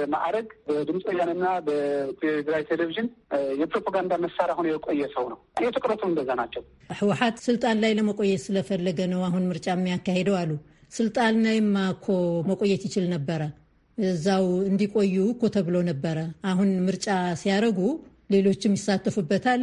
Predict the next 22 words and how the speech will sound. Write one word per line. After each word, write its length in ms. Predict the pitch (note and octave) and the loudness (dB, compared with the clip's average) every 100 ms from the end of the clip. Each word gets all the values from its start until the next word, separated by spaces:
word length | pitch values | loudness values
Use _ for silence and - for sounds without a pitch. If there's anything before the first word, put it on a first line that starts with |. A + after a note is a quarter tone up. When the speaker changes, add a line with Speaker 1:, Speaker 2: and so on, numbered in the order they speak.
| A#3+ | 2
Speaker 2:
ምን 160 | F#3 F3+ | 2 2
ያህል 240 | F3 F3+ F3+ | 0 0 0
ሌሎች 320 | F3 F3 F3 - | 0 0 0 0
ያሸንፋሉ 720 | F#3 - F#3 E3+ C#3+ F3 F3 G3+ | -2 -2 -2 -2 -2 -2 0 0
አያሸንፉም 720 | F#3 F3 D#3 - F3 D3 A#3 | 0 -2 -2 -2 -2 0 0
ሌላ 160 | G3+ E3+ | 2 0
ጥያቄ 320 | E3 D#3+ E3+ E3+ F3 | -2 -2 -2 -2 -4
ነው። 120 | D#3+ - _ _ | -4 -10 _ _
ግን 160 | F3 G#3+ | 0 4
በምርጫ 320 | G#3+ A3 G#3+ A3 G#3+ | 4 2 0 0 0
ደረጃ 320 | A#3 B3 A3 F#3+ C4 - _ _ | 0 0 0 -2 -2 -10 _ _
ምርጫ 200 | G#3+ A3+ B3 | -2 0 0
ባይደረግ 640 | G#3 G#3+ G#3 F3+ G#3 B3 A3 - - _ - | 2 2 2 0 2 0 -2 -6 -20 _ -2
ለህወሓት 1120 | G#3+ G#3 G3+ G3 F#3 F3+ - G#3 - G#3+ - - G3+ F#3+ | 2 2 2 0 0 -2 0 0 2 -2 -2 -2 0 0
አልነበረም 500 | G3 G3 A3 E3+ A3 | 0 0 2 2 2
እንደሚጠቅመው? 680 | A#3+ F#3 F3+ F3+ G3+ F#3+ G#3 D4 - _ | 2 2 0 0 -2 0 0 -2 -10 _
የሚያነሳው 540 | G3+ G#3+ G#3+ G#3 B3+ D4 | 2 4 4 2 0 2
የለም፣ 320 | B3+ F#3 E3+ | 0 0 0
እዛው 240 | D#3 G3 | 2 2
ይቀጥላል። 500 | C4+ C4 - F#3 E3+ | 2 0 -2 -2 -2
ምን 160 | E3 G3+ | 0 2
ይሆናል? 320 | G3 E3+ D#3+ | 2 -2 -6